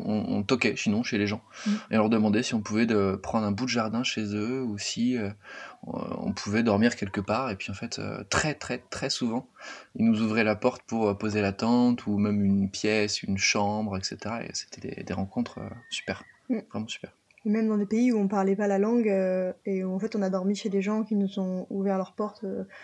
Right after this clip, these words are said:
Speaker 2: et on a dormi dans le lit de leur fille, je crois. Et en fait, on
Speaker 1: Mm.
Speaker 2: parlait pas, ils parlaient, euh, slovène, et nous, on parlait français et anglais, donc c'était, euh,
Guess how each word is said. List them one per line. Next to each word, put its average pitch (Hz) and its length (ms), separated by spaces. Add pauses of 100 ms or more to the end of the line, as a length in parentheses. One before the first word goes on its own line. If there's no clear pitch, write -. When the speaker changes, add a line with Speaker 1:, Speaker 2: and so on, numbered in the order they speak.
(380)
Speaker 2:
et 202 120
on 196 120
a 196 40
dormi 196 240
dans 196 140
le 196 80
lit 214 80
de 214 60
leur 202 180
fille, 240 240
je 208 80
crois. 202 400
Et 190 180
en 190 40
fait, 233 180
on 202 40
Speaker 1:
Mm. 190 40
Speaker 2:
parlait 196 180
pas, 220 220
ils 202 200
parlaient, 196 340
euh, 190 260
slovène, 190 640
et 190 120
nous, 180 120
on 185 120
parlait 180 200
français 196 440
et 185 60
anglais, 190 280
donc 196 200
c'était, 185 280
euh, 185 60